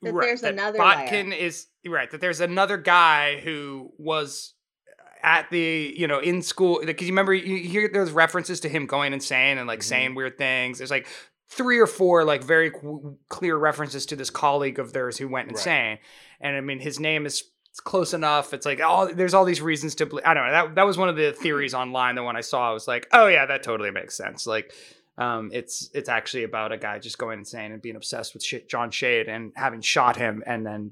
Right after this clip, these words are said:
Speaker 2: trying to rationalize it or explain it away or tell a whole story around it. Um,
Speaker 3: Well, I,
Speaker 2: you know.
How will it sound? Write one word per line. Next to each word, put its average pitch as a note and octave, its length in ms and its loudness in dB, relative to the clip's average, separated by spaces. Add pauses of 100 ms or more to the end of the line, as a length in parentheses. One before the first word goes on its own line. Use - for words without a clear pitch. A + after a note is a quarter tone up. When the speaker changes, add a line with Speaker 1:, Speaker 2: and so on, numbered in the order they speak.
(120)
Speaker 2:
trying A#2 220 0
to G#2+ 40 -8
rationalize G#2 640 -6
it G2 100 -6
or G2 160 -10 (140)
explain G#2+ 500 -6
it G#2+ 80 -10
away G#2 300 -4
or G2 80 -4
tell G#2 200 -4
a G#2 40 -4
whole G2 160 -6
story G2+ 400 -4
around F#2+ 340 -8
it. - 180 -14 (460)
Um, A2+ 220 2
Speaker 3:
Well, C3+ 180 0
I, E3 240 4
Speaker 2:
you G#3 160 2
know. A2 100 -2